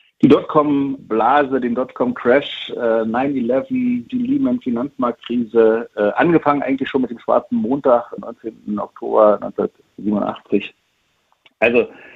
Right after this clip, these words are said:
wirklich eine Menge mitgemacht, eben auch die schönen langen Börsenphasen, wo es nach oben geht, die Bullenmärkte, das Corona-V,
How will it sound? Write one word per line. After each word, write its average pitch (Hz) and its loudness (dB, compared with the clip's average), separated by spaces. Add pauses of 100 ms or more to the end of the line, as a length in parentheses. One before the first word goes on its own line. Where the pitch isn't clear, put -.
(160)
wirklich 139 2
eine 107 -2
Menge 127 2
mitgemacht, 127 0
eben 117 2
auch 117 -4
die 104 -4
schönen 143 0
langen 120 -2 (140)
Börsenphasen, 107 -2
wo 95 -4
es - -12
nach - -10
oben 143 0
geht, 123 0
die 101 0
Bullenmärkte, 107 2 (560)
das 113 2
Corona-V, 135 4